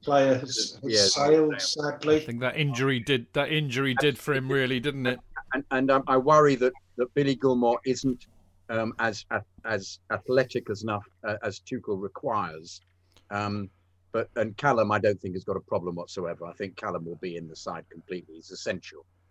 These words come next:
Speaker 2: I don't, I can't see that at all.
Speaker 3: Yeah. Well, let's,
Speaker 2: But,
Speaker 3: let's
Speaker 2: you know.
Speaker 3: hope so. Right, well done. I love the questions on Discord. There's a, for those of you who are on Discord, and if you want to be on Discord, you need to be on Patreon. And Matthew, I did see your message on Mixlr.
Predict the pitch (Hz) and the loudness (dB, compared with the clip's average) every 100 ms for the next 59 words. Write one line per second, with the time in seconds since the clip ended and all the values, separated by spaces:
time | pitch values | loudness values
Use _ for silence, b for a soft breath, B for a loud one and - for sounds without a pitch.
0 | _ 98 98 90 95 95 104 90 - 85 | _ -2 -2 -2 -8 -8 -8 -10 -10 -12
1 | 80 _ - 82 110 101 143 135 151 151 | -12 _ -10 -10 -10 -12 -8 -4 -2 -2
2 | - _ - 165 143 139 - 123 107 - | -4 _ -20 -8 -6 -6 -6 -6 -6 -10
3 | 98 - b b b b b 156 165 139 | -10 -12 b b b b b 2 4 4
4 | 170 202 202 196 180 175 190 208 - - | 4 6 8 6 6 2 6 6 6 2
5 | 185 - 143 151 151 170 - - 160 170 | 4 4 0 0 4 4 2 2 2 4
6 | 143 170 156 175 190 160 160 165 165 165 | 4 2 2 4 6 6 4 6 6 4
7 | 151 139 147 - 143 139 147 - 175 175 | 2 2 0 2 -2 0 -2 0 0 2
8 | 170 151 143 147 - 139 139 143 123 147 | 4 4 2 0 0 -2 -2 -4 -2 0
9 | 131 120 175 131 - 139 127 127 139 156 | 0 2 2 2 0 0 0 -2 2 2
10 | - 131 127 127 143 - 151 131 135 127 | 2 -2 -2 -2 -8 -2 0 0 0 -2
11 | 123 127 123 127 92 - 107 | -4 -4 -2 -2 -6 -6 -4